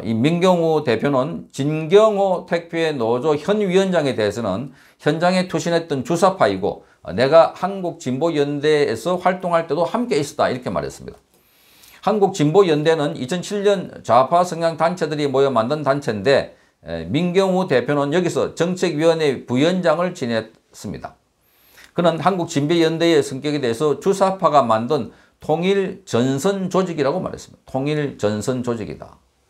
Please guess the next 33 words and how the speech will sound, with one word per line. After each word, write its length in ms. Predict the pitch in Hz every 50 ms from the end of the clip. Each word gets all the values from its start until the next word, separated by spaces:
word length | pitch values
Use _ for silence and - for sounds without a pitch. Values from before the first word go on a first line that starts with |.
| _ _ - - - - - - - - - - - -
자, 160 | - 98 95
그렇다면 460 | 92 170 190 185 185 156 139 143 101
완전히 320 | 82 107 127 160 185 175
이 160 | 143 139 110 90 92
이적단체가 500 | 127 185 185 185 220 240 233 - 160 120
아닌가 220 | 120 135 143 123
하는 120 | 107 104 98
생각도 320 | - 120 120 113 - 98
듭니다. 280 | 87 82 76 73 73 -
이적단체. 680 | 82 90 113 120 - - 107 104 92 - 73 69 - - _
통일 380 | - - 139 151 175 185 185
전선 320 | 185 131 117 117 135 143 135
조직이라고 440 | 139 143 139 135 117 117 110 101 95
하면은 320 | 101 95 92 113 139 139
북한을 400 | - 160 151 - 170 165 160 143
이롭게 320 | 110 107 123 151 147 - 165
하기 180 | 151 147 135
위해서 240 | 127 117 110 - 135
만든 360 | 123 95 95 98 117 117 233 - - - _ _
단체가 500 | - - 131 143 143 - - 123 107 85
아닌가 260 | 85 107 123 123 110
하는 140 | 98 95 98
생각이 260 | 95 98 95 90 85
드는데, 420 | - 78 76 82 85 107 95 - - - - - - _ _
진경호 640 | - 147 156 165 165 202 233 240 233 208 208 202 196
택배 280 | 196 190 185 190 185 175
노조 240 | 151 147 147 165
위원장은 640 | 160 143 147 151 147 139 135 131 139 160 147 113 - -
한국진보연대 1300 | - - 180 196 185 175 151 - - 131 127 135 139 139 170 180 185 185 156 127 123 127 139 143 156
활동과 460 | 147 147 135 - - 139 127 120 -
별개로 420 | - 156 175 165 - - - - - - _ _
이천육 400 | - 117 117 - 160 165 170 185
년에, 380 | 185 185 185 170 135 135 190 214